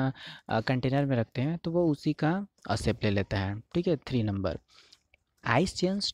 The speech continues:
to liquid water, ice change to liquid water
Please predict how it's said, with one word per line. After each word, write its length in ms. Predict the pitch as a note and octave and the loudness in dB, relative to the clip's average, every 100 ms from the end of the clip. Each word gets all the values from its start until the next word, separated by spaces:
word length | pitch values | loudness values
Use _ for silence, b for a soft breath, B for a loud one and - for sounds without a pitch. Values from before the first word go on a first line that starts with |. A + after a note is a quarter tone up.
| - | 0
to 120 | G3 E3 | 0 2
liquid 440 | B2+ - E3 F#3+ D#3 | 0 0 0 2 2
water, 600 | A#2+ A#2+ A2 A#2 G2 G#2+ - - - - - - - - _ _ - - B B B B A2+ | 2 4 4 2 2 0 -12 -14 -12 -12 -16 -14 -16 -16 _ _ -18 -18 B B B B 2
ice 320 | B2 G3 - - | 4 4 2 0
change 340 | D#3 F3+ F#3+ - | 0 0 -4 -2
to 200 | F#3 F#3+ | 0 2
liquid 640 | C3+ C3 - D#3+ G3 G3+ _ _ _ _ _ _ _ - | 2 0 0 4 4 2 _ _ _ _ _ _ _ 0
water 560 | A#2+ B2+ A#2+ A2 F#2 | 6 6 6 4 4